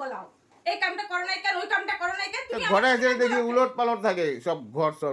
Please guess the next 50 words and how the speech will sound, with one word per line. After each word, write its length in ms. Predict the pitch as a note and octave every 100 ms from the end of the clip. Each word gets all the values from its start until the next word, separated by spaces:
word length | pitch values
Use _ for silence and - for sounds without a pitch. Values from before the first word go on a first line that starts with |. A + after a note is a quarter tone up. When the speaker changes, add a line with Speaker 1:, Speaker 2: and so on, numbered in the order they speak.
| B2+
Speaker 2:
কোনো 120 | A3 G#3+
গুছানো 280 | G3+ A3+ A#3 G#3
থাকে 160 | F3 C#3+
না। 60 | G#2 - _ _
তুমি 140 | G#3+ G#3 F#3+
ঘরে 140 | A#3 A#3
সারাদিন 300 | A3 B3+ A#3+
কি 80 | C4 B3+
করো? 160 | F#3+ A#2 - _ _ _ _ _ -
Speaker 1:
দেখছো? 340 | C#5+ - C5+ F#4 D4 - _ _ _ _ _ -
ওই 100 | A4+
যে 60 | B4
ফোন 140 | A#4+ G#4+ G#4
করতেছে 320 | - G4+ G#4+
দেখো। 180 | A4 G#4 C#4+ G3
Speaker 2:
তুমি 160 | A3 A#3+ - - - -
Speaker 1:
ফোন 260 | B4+ C5 D5 C5+
আইছে 180 | C5 A#4 F#4+
আমার 160 | F#4+ F#4 E4
বোনে 200 | A4+ G#4+
ফোন 140 | A#4+ B4
করতে 180 | C#5 C5 F#4
রাস্তায় 260 | F#4+ - D5 -
দাঁড়ায় 240 | F#4 C#5+
রইছে 200 | A#4+ A#4 F#4+ F4+
ওই। 100 | D#4+ B3+
Speaker 2:
সাজার 320 | F3+ G#3 C4 C4
লিগে 160 | C4 C4
তো 60 | C4+ G#3+
দুই 120 | B3+ C4
মিনিটে 220 | C4 B3+ B3+
সাজে, 220 | A3+ B3 A3+ G#3+ - D#3 D#3+ -
সাজা 220 | F3+ A3 A3+
হয়ে 120 | A3
যাবে 140 | A3 G#3
তোমার। 180 | G3 F#3+
Speaker 1:
তো 260 | A#3+ - -
Speaker 2:
আর, 60 | F3+
Speaker 1:
সাজতে 280 | G4 - C#5
কয় 120 | C5+ C#5
মিনিট 180 | C#5+ C#5+
Speaker 2:
আর 80 | A#4
Speaker 1:
লাগে 160 | F#3 A3+
Speaker 2:
কাপড় 220 | G3 A#3+
Speaker 1:
বসে? 60 | A3+
Speaker 2:
গোছানোর 280 | A3+ A#3+ A#3+
সময় 180 | A#3+ A#3+
তোমার 140 | A#3+ A3+
গেলে 140 | A#3 G3+ E3
ঘন্টা 260 | E3+ G3+